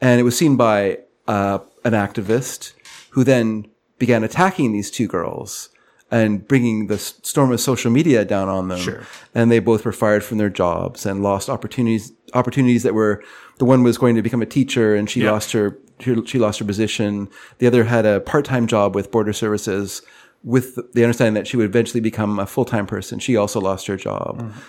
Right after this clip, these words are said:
Speaker 1: Uh, you know, and the fact that their house was vandalized, a neighbor's car was d-, vandalized, their, you know, 'cause their address was posted and people,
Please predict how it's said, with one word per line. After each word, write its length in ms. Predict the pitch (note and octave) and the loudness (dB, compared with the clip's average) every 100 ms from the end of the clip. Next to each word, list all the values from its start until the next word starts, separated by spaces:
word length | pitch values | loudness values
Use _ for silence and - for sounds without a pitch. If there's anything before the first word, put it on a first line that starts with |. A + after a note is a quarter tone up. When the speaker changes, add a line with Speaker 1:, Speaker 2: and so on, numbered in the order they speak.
| - - - | -20 -20 -2
Speaker 1:
Uh, 440 | A2+ G2 G2 F#2+ F#2+ - | 0 2 2 0 -2 -6
you 100 | - | 0
know, 220 | B2+ A2+ - _ | 2 2 -2 _
and 180 | B2+ A#2+ | 2 2
the 60 | A2+ | 2
fact 180 | A#2 | 0
that 80 | A#2+ | 0
their 120 | G#2+ | -2
house 320 | G#2+ A2+ G#2+ - | 0 0 0 -2
was 340 | G#2+ G2 - _ _ _ | -2 -4 -12 _ _ _
vandalized, 800 | A2 G#2+ G#2 G2+ G2 F#2+ - - - - - A2+ | 0 2 2 2 2 0 -4 -16 -20 -20 -10 0
a 100 | A2+ | 2
neighbor's 380 | B2+ B2+ A2+ | 4 2 0
car 300 | - B2 A2+ | 0 2 4
was 460 | A2 G#2+ G#2 - - - | 4 2 0 -6 -12 -12
d-, 100 | - | -8
vandalized, 1000 | G#2+ A2 G#2+ G2+ G2 F#2+ F#2+ F#2+ F#2+ - - - - | -2 0 0 0 0 -2 -4 -6 -12 -20 -20 -20 0
their, 140 | A#2 | 2
you 200 | A2 A2+ A#2 | 2 0 -2
know, 80 | A2+ | -2
'cause 120 | A#2 | 2
their 100 | A#2 | 4
address 340 | A2 A2 G#2+ | 2 0 -2
was 100 | A#2 | -4
posted 640 | - G#2+ G2 - G2+ F#2+ F#2+ | -2 -4 -4 -4 -2 -2 -4
and 140 | F2 | -6
people, 400 | A#2 G2 F2 | -6 -4 -6